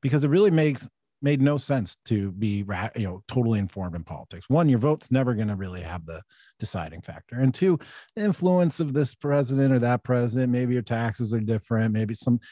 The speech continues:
minor differences. Nowadays, if you're not aware of what's going on, man, they're gonna reach right into your child's brain, turn it to mush, and turn them against you, okay? And, and, and basically destroy them as an individual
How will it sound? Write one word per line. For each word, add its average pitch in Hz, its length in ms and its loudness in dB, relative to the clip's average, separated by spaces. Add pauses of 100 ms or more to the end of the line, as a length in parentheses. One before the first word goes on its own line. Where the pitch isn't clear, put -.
(140)
minor 117 340 4
differences. 104 540 -4
Nowadays, 120 760 0 (1080)
if 113 100 -2
you're 156 160 4
not 160 180 2
aware 135 240 4
of 120 80 0
what's 117 140 0
going 110 300 -2
on, 131 200 2
man, 104 220 -2
they're 104 100 -2
gonna 104 220 -2
reach 127 280 0
right 123 140 0
into 110 220 -4
your 98 80 -2
child's 98 380 -6
brain, 127 400 2 (640)
turn 147 180 2
it 147 100 -2
to 127 60 0
mush, 123 460 4
and 113 100 0
turn 120 180 2
them 113 140 2
against 107 420 -2
you, - 160 -14 (600)
okay? 107 300 -4 (440)
And, 120 260 2
and, 113 240 2
and 113 180 2
basically 123 400 0
destroy 120 540 0
them 104 300 0
as 98 300 -4
an 104 120 -4
individual 101 960 0